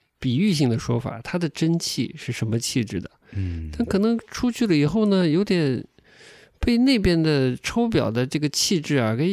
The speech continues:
Speaker 1: 影响了，
Speaker 2: 嗯。
Speaker 1: 使得呢，他好像没有继续追求他的真气。我，我，我，我夸张一点说，
Speaker 2: 嗯。
Speaker 1: 呃，他刚、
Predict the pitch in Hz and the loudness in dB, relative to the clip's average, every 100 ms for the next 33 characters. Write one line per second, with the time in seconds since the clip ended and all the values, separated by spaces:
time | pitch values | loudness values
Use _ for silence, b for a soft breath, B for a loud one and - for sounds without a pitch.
0 | - 175 139 233 302 - 98 95 - - | -2 2 4 4 2 0 -2 -4 -6 -2
1 | 107 95 85 82 76 - _ - - 156 | 0 0 -2 -6 -10 -16 _ -8 -4 0
2 | 220 294 339 349 - 302 - 131 175 185 | 2 2 4 2 0 -4 -2 -2 0 2
3 | 160 262 247 151 - 240 226 - 208 156 | 2 2 2 0 -2 -2 -2 0 0 0
4 | 143 - 208 - 127 - 180 139 117 113 | 0 -2 -2 -2 -2 -2 -2 0 0 -2
5 | - - - - _ _ _ 156 151 151 | -2 -8 -10 -12 _ _ _ -2 0 2
6 | 156 151 151 151 151 135 190 202 202 143 | 2 0 0 0 -2 -2 -2 0 0 -2
7 | 92 - 104 104 90 71 78 _ _ _ | -6 -12 -6 -2 -2 -4 -10 _ _ _
8 | 135 135 135 175 - | -6 -4 -6 -6 -4